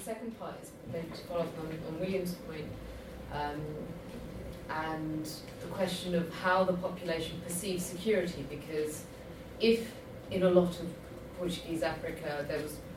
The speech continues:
very little, if any, administrative occupation or sort of functional occupation, is it,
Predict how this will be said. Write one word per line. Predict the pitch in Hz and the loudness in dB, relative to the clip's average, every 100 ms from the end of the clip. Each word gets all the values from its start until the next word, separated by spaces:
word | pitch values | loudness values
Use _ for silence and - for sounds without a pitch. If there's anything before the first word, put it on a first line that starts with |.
| - | 4
very | 180 170 165 | 8 8 6
little, | 165 160 156 147 151 147 | 4 2 0 0 0 -2
if | 151 | -4
any, | 160 160 147 143 | -2 0 0 0
administrative | 147 151 151 - 156 151 - - | -2 -2 -2 -2 -2 -2 -4 -4
occupation | - - - - 156 - - 139 - - - - | -4 -4 -8 -6 -4 -4 -4 -6 -6 -8 -10 -8
or | 151 | -6
sort | - 151 | -6 -6
of | |
functional | - 180 170 - - 151 151 151 - - - - - - | -2 2 2 2 -4 -4 -4 -6 -10 -12 -12 -12 -12 -4
occupation, | 160 175 - 160 160 160 147 - - - - 185 | -2 -2 -6 -6 -4 -4 -6 -8 -10 -10 -6 -2
is | 185 | 2
it, | 180 | 0